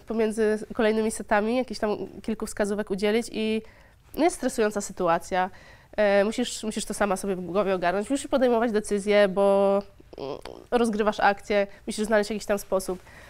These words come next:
E, także, mm, sport mnie wiele nauczył, wiele mi dał, bardzo mnie, e, też to, że jeździłam, poznawałam dużo ludzi, to mnie tak otworzyło też na świat. Ja raczej, e, jestem taką osobą,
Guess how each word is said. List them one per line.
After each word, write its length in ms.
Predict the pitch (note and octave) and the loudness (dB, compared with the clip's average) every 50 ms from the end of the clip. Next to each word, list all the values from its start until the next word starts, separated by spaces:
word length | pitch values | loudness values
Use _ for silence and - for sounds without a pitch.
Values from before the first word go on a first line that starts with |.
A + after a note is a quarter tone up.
| - - - | -20 -6 0
E, 500 | - G#3 G#3 G#3 G#3 G#3 G#3+ G#3+ G#3+ G#3 A3 - - - - - _ _ - - A3 | 2 4 6 6 6 6 6 6 4 4 0 -4 -12 -18 -20 -20 _ _ -20 -2 0
także, 500 | B3 A#3+ A3 A3 C4 C4 B3+ B3+ C4 A#3+ - - - - - - - - - - - - _ _ - _ _ - - - - | 0 0 2 4 4 6 6 6 4 2 -2 -10 -20 -20 -20 -20 -20 -20 -20 -20 -20 -20 _ _ -20 _ _ -20 -20 -16 -8
mm, 500 | - A#3+ A#3+ A#3+ A#3+ A#3+ A#3+ A#3+ A#3+ A#3+ A3+ - - - - - - _ _ - - A#3 | -6 -4 -2 -2 0 0 0 0 0 -2 -4 -8 -18 -20 -20 -20 -20 _ _ -6 -4 -4
sport 220 | - - D4+ - | 2 2 4 4
mnie 80 | D#4+ C#4 | 4 4
wiele 200 | C4+ B3+ B3 A#3+ | 6 6 8 8
nauczył, 360 | A#3 A3 A3 A3 - C#4 B3 | 8 6 6 4 2 0 2
wiele 220 | A3 B3+ A#3+ A3+ | 4 4 4 4
mi 100 | A3 A3 | 2 4
dał, 240 | G3 A3 A3+ B3 C4 | 4 6 6 6 6
bardzo 240 | G#3+ G#3+ A3 A3+ A#3+ | 4 2 2 2 -2
mnie, 160 | A#3 A3+ - - - _ _ | -2 -2 -2 -4 -12 _ _
e, 260 | - - A3 G#3+ G#3 | -2 0 0 0 0
też 260 | G#3 - - G#3+ - - - - - - _ | -2 -8 -10 -10 -10 -10 -16 -20 -20 -20 _
to, 240 | _ - G#3 G#3 G#3+ | _ 2 2 4 4
że 440 | G3+ G3 G#3+ G#3 G3+ G3+ G3 G3 F#3+ G3 F#3 | 2 0 0 0 2 2 0 -2 -4 -8 -10
jeździłam, 580 | - G3+ G3+ F#3+ E3+ F3 F#3 G#3+ A#3+ C4 C4 B3+ | -8 -6 -6 -6 -6 -8 -6 -2 0 0 0 0
poznawałam 560 | B3+ A3 G#3+ A3 G#3 G3+ G#3 G#3 G3+ G3 G3 - - - - - - - | -2 -4 -4 -4 -2 0 0 0 2 0 -2 -4 -12 -20 -20 -20 -14 -8
dużo 220 | G3 G3+ G3+ G3 | -4 0 0 2
ludzi, 360 | G3+ A3 G#3 G3 A#3 C#4 D4 - - - - - | 2 2 0 0 -2 -4 -4 -6 -10 -20 -20 -8
to 100 | - A3+ | -4 -2
mnie 80 | A3 A3+ | -2 -2
tak 180 | G#3+ G3+ - | -2 -4 -4
otworzyło 380 | G#3 G3+ - G#3+ G3+ G#3 G#3 G3+ | -6 -6 -6 -6 -4 -4 -4 -4
też 140 | G#3 G3+ - | -6 -8 -8
na 100 | G#3+ G3+ | -8 -10
świat. 340 | - - G#3 A3+ B3 - - - - - - - - - | -4 -2 0 0 0 -2 -10 -20 -20 -20 -20 -20 -6 -2
Ja 100 | C#4+ D4+ | 2 4
raczej, 480 | E4+ F4 E4+ - D#4 D4 C#4 C4 - - - - | 4 4 2 2 0 0 0 -2 -4 -10 -4 0
e, 380 | - C4+ C4+ C4+ C4 C4+ C#4 C4 - - - - - - _ | 2 4 4 6 6 4 4 2 -2 -10 -20 -20 -20 -12 _
jestem 240 | B3 A#3 - B3 A3+ | -8 -6 -6 -4 -4
taką 220 | B3 - - A#3+ | -2 0 0 0
osobą, 540 | A#3+ - - A#3+ G#3+ A#3+ A#3+ A#3+ A#3 B3 | 0 0 -2 -2 0 2 2 2 0 -2